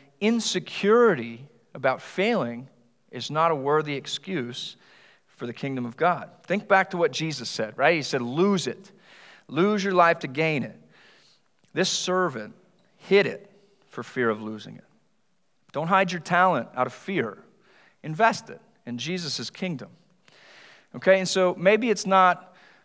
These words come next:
a fear-driven motive that keeps you on the sideline, right? Maybe you're like, "I'm,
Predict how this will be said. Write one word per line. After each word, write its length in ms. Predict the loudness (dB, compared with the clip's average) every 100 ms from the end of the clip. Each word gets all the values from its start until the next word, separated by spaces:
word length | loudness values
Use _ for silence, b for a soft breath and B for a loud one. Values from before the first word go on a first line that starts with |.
| -4
a 80 | -4
fear-driven 760 | -2 2 2 4 4 4 2
motive 480 | 2 4 6 2 0
that 160 | -4 -2
keeps 320 | -8 -6 -4
you 120 | 0
on 140 | 0
the 60 | 0
sideline, 560 | -2 0 0 -2 -12 -20 -10
right? 160 | -8 -6
Maybe 240 | -8 -4
you're 120 | -2
like, 140 | -2 -4
"I'm, 160 | -8